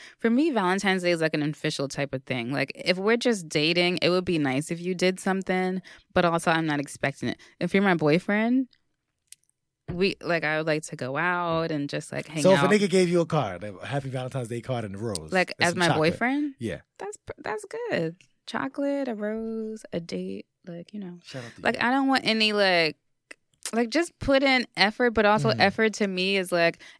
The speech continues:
Speaker 1: if I am, okay, if I have said you are my boyfriend, we've been dating for at least a few months,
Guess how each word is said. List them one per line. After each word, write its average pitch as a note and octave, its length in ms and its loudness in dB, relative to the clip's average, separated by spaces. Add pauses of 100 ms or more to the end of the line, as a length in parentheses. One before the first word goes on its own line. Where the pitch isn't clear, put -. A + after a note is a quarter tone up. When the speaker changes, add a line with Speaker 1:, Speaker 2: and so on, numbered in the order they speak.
(100)
Speaker 1:
if G3 280 4
I G3+ 220 4
am, B3+ 400 2
okay, F#3 320 0
if E3+ 260 0
I F#3 200 0
have A3 260 2
said F3+ 320 0
you E3 120 -2
are E3+ 60 2
my D#3+ 140 0
boyfriend, D#3 460 -2
we've D#3+ 160 -2
been D#3+ 160 -2
dating D#3 340 0
for D#3 320 -2
at D3+ 160 -2
least D3+ 320 -4
a C3+ 60 -6
few - 180 -8
months, - 400 -10